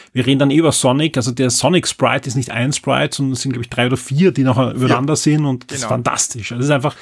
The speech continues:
Speaker 1: unglaublich, was da entstanden ist, obwohl dieser Computer, ja, nicht nur toll war damals, ja, und erfolgreich war und deswegen mit Software auch überschüttet worden ist, sondern vor allem auf eines hingetrimmt war,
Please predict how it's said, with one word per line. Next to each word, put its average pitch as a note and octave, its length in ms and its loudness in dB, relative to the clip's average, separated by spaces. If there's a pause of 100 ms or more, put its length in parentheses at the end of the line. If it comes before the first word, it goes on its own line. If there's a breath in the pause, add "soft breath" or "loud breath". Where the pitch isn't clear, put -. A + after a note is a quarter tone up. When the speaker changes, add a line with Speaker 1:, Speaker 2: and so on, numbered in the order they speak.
(420 loud breath)
Speaker 1:
unglaublich, D3 680 2
was C3+ 180 -4
da C3 280 -2 (300 loud breath)
entstanden C3 520 0
ist, C#3+ 120 -2
obwohl D3+ 420 2 (260 loud breath)
dieser G#3+ 460 2
Computer, F#3 720 0 (160)
ja, C3 260 0
nicht D#3+ 300 -2
nur D#3+ 280 2 (220)
toll A#2+ 280 4
war A#2 180 0
damals, D3+ 560 -4
ja, C3+ 280 0 (440 loud breath)
und B2+ 200 0
erfolgreich B2 600 2
war C3 140 2
und D3 120 0
deswegen A2+ 280 -2
mit A#2 220 -2
Software B2 460 0
auch G#2+ 80 0
überschüttet B2 420 -2
worden C3 160 0
ist, D3+ 180 0
sondern C3+ 300 2
vor - 160 -4
allem C3+ 300 0 (360 loud breath)
auf - 300 -10
eines C#3+ 320 0
hingetrimmt E3 640 0
war, C3+ 240 2